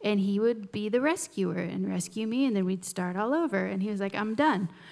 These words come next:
And so that started a now six-year journey of like, okay, he's done rescuing me, so I have to rescue myself, which means I have to figure out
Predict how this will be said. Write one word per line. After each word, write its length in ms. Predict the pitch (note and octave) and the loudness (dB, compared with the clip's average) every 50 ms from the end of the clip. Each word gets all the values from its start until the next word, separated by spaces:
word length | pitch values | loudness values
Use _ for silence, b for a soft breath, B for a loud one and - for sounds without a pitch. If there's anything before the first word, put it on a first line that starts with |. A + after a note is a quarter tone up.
| B B B B | B B B B
And 120 | - B3+ | 4 6
so 140 | A#3+ - C4+ | 8 8 8
that 280 | B3 A3+ A#3+ C4 E4 D#4+ | 8 10 8 8 8 6
started 600 | - - - - B3 A#3+ B3 B3 A#3 A#3 A3 - | 4 0 4 6 6 6 8 8 6 6 4 4
a 360 | - G#3 G3+ G3 G3 G3 F#3+ | 4 4 4 4 4 4 4
now 400 | - F#3+ F#3+ G3 G3+ G#3 A3 G#3 | 2 2 2 4 4 4 4 4
six-year 840 | G3 - - - - - B3+ C4 - - - - A#3+ A#3 A#3+ A#3+ A3+ G#3+ | 2 2 0 0 2 2 2 2 0 -2 -2 -2 0 4 4 6 6 4
journey 680 | E3+ E3+ G3 G3+ G#3 G#3 G3+ F#3+ F#3 E3+ E3 F3 E3 - b b b b b b b b b | 6 6 6 6 6 6 4 4 2 2 0 0 -2 -4 b b b b b b b b b
of 200 | - G3 F#3+ F3+ | 2 2 4 4
like, 300 | G3 F#3+ F#3 F#3 F3+ F3+ - | 4 4 4 4 4 2 2
okay, 380 | F#3+ F3+ - G#3+ G#3 F#3+ F#3+ | 0 2 2 2 2 2 2
he's 240 | F#3 F#3+ G#3+ G#3+ F#3+ | 2 2 2 2 2
done 260 | G3 A3 A3+ A#3+ A#3 G#3 | 4 4 4 6 6 4
rescuing 580 | G#3+ A3 A#3+ A3+ - - - G3+ G3 G3 G3 | 4 4 4 2 0 2 2 4 4 4 4
me, 280 | G3 G#3 G#3+ G3+ F#3+ F#3 | 4 4 2 2 2 2
so 280 | F3 - G3+ G3 G3 - | 2 4 4 4 4 4
I 160 | - G#3+ G#3 | 4 4 4
have 220 | G#3 G3+ A3 A3 - | 4 4 2 2 4
to 120 | - A#3+ | 4 6
rescue 400 | G#3+ G#3 G#3 G3 - - - G3 | 6 6 4 2 0 -2 0 2
myself, 480 | G3 F#3+ F#3 F3 - - F#3 F3+ E3+ - | 2 4 2 2 2 2 0 0 0 -2
which 140 | F#3+ F#3 - | -6 -6 -2
means 180 | G3+ G3 F#3+ - | -2 -2 0 0
I 60 | - E3+ | 0 0
have 120 | F#3 F3+ | 0 -2
to 80 | - F3 | -4 -4
figure 240 | - - F3+ E3+ | -4 -2 -2 0
out 120 | D#3 D3+ | -2 -2